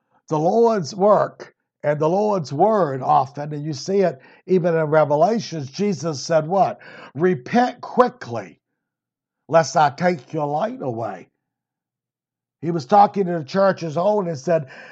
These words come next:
"Repent of these false teachings and these things you've allowed, or I will remove the lamps that you won't be a church no more." I won't, and that's where most of them are now. But he's dealing with the candles.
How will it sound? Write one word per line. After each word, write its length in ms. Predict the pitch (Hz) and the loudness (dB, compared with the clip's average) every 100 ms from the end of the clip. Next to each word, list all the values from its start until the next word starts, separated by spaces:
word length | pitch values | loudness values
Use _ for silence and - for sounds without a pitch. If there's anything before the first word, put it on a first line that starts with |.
| - | -4
"Repent 460 | 170 131 226 240 | -4 0 -2 2
of 160 | 170 143 | 0 2
these 180 | 165 131 | -2 2
false 340 | 175 160 135 | 6 6 2
teachings 640 | - 233 220 151 156 135 | -6 -6 -6 -8 -8 -8
and 240 | - 143 139 | -6 -6 -6
these 200 | 147 - | -8 -6
things 340 | 180 175 131 | -4 -4 -4
you've 100 | 147 | -2
allowed, 460 | 143 160 175 156 - - - - | 2 4 6 4 0 -18 -10 -2
or 180 | 147 - | 0 0
I 160 | 156 | -4
will 320 | 202 196 175 | 0 0 0
remove 460 | 160 156 202 262 185 | -4 -2 -2 -2 -4
the 80 | 170 | -2
lamps 380 | 175 208 208 - | -2 -4 -10 -10
that 100 | 165 | -2
you 140 | 190 | 4
won't 200 | 220 185 | 4 2
be 120 | 208 | -2
a 80 | 196 | -4
church 500 | - 220 - - - | -4 -6 -6 -10 -4
no 160 | 170 143 | 0 0
more." 320 | 135 101 85 _ _ _ _ _ _ | 0 -4 -8 _ _ _ _ _ _
I 100 | 131 | 0
won't, 300 | 160 190 - - | 2 2 -2 -14
and 140 | 117 113 | -10 -4
that's 260 | 151 - | -4 -6
where 180 | 131 127 | -6 -4
most 320 | 127 143 131 | -2 -4 -2
of 120 | 135 | -4
them 60 | 120 | -2
are 180 | 120 120 | -4 -2
now. 400 | 156 208 131 - _ _ _ _ _ _ _ _ _ _ _ _ _ _ _ | -4 -4 -8 -12 _ _ _ _ _ _ _ _ _ _ _ _ _ _ _
But 140 | 143 139 | -8 -6
he's 160 | 135 | -8
dealing 400 | - 180 185 175 | 0 2 2 0
with 160 | 160 135 | -4 -6
the 100 | 156 | -6
candles. 800 | 175 214 220 147 95 - - | -2 0 -2 -6 -10 -14 -20